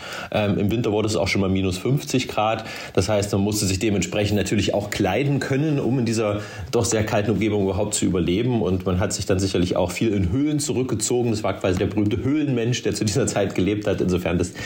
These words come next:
die Menschen in Höhlen Zuflucht gesucht haben, ähm, und dort quasi dann wahrscheinlich auch Nächte verbracht haben oder sogar, äh, vielleicht den Winter verbracht haben,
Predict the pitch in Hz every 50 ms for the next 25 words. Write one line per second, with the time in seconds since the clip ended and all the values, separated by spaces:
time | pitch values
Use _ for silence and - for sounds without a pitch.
0 | - - - 110 101 101 98 104 107 - - 110 98 95 101 - - - - 110
1 | 107 101 95 113 113 117 113 104 104 - 165 156 - 143 123 - - - 101 95
2 | 98 104 104 104 - 104 92 87 92 92 92 - - - - - - - 95 95
3 | 92 - - 92 90 87 - - - - 90 87 90 - - - 82 82 85 82
4 | 90 85 78 73 - - 82 82 80 80 80 80 - - 82 82 78 - - -
5 | - - 87 82 82 87 - - - 87 85 - - - 101 - - 98 101 107
6 | - - - 110 98 92 92 90 87 90 87 92 87 90 87 85 87 - - -
7 | - - - 92 92 - - 92 90 90 - 110 92 92 117 139 147 131 117 101
8 | - 98 87 - - 98 95 95 - - 101 90 90 90 92 92